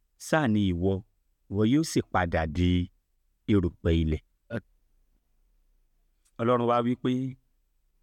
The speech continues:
"Ọkùnrin yìí ti dàbí ọ̀kan nínú àwa, tí ó mọ rere àti búburú. Kí ó má bàa wá lè fi ọwọ́ rẹ̀ kan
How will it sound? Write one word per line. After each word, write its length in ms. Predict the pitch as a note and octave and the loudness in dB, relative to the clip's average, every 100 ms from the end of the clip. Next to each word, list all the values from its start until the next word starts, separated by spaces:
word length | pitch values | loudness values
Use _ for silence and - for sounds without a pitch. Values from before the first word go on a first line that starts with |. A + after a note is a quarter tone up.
| _ _ _ _ _ _ _ _ _ B3 | _ _ _ _ _ _ _ _ _ -4
"Ọkùnrin 380 | A3+ G3 F#3+ | 0 0 2
yìí 100 | E3 F3 | 0 -2
ti 120 | E3 | -2
dàbí 280 | C#3 B2+ D#3+ | 0 0 0
ọ̀kan 320 | F#3 - B2 | 0 0 -2
nínú 240 | B2+ E3+ E3+ | 0 0 0
àwa, 280 | B2 F#2 F2+ - _ _ _ _ _ _ _ _ _ _ _ - | 0 0 -2 -6 _ _ _ _ _ _ _ _ _ _ _ -6
tí 80 | D3 | -2
ó 100 | C#3+ | 0
mọ 140 | A#2+ A2+ | 2 2
rere 260 | A2+ A2 G#2+ _ _ _ _ _ _ _ - | 2 0 -2 _ _ _ _ _ _ _ -4
àti 220 | F#2 - | -2 -2
búburú. 440 | F#2 G2+ F2+ F#2 G#2+ - _ _ _ _ _ _ _ _ _ _ _ _ - | -2 -2 -2 -2 -2 -6 _ _ _ _ _ _ _ _ _ _ _ _ -6
Kí 60 | A3 | -2
ó 60 | G#3+ | 0
má 120 | G#3+ | 0
bàa 280 | E3+ E3+ E3 | 0 0 0
wá 180 | F3 F#3+ | 0 0
lè 200 | F#3+ E3 D#3 | 0 -2 -4
fi 260 | - D3+ D3 D3+ - _ _ _ _ _ - | -2 0 0 -2 -10 _ _ _ _ _ -4
ọwọ́ 280 | F#3+ G3+ F3+ D3+ | -2 0 0 0
rẹ̀ 180 | A#2+ F#2+ | -2 -4
kan 260 | - D3+ | -4 -2